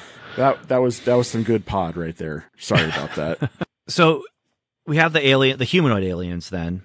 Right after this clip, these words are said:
Speaker 2: there's a small one, which I feel like is, is this little tiny guy meant to be a kid? I'm,
Speaker 1: Mm-hmm.
Speaker 2: I'm assuming meant to be a kid, but he goes down. He chases her around the house. He actually, like, puts his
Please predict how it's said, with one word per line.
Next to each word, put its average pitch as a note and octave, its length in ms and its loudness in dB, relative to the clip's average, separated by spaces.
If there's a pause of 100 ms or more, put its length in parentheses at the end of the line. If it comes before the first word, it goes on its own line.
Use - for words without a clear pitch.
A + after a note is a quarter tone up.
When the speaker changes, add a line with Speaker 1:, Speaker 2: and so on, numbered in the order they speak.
(120)
Speaker 2:
there's A2+ 300 2 (100)
a - 40 -8
small C3+ 440 2
one, G2 400 0 (160)
which - 380 0 (1500)
I C3 60 -14
feel D3 220 2
like B2+ 160 4
is, B2 200 -6
is G#2+ 160 -8
this A#2+ 180 -8 (120)
little C3 220 0
tiny B2+ 300 0
guy B2 160 0
meant A2+ 180 -4
to A2 60 -16
be G#2+ 100 -2
a G2 40 -2
kid? C#3 480 -2 (320)
I'm, A2 100 -2
Speaker 1:
Mm-hmm. B2+ 140 4
Speaker 2:
I'm A#2+ 120 4
assuming C#3 560 2 (540)
meant B2+ 140 -4
to - 60 -18
be C#3 80 0
a B2+ 40 0
kid, C3+ 320 2
but B2+ 100 -4
he B2 120 -2
goes C3 200 0
down. C3 380 4
He B2 220 -4
chases C3 420 -2
her C3 100 2
around B2 260 2
the B2 100 0
house. A#2+ 500 0 (400)
He D3 220 0
actually, C3+ 460 2
like, A2+ 240 -6 (160)
puts - 200 -4
his A2 120 -8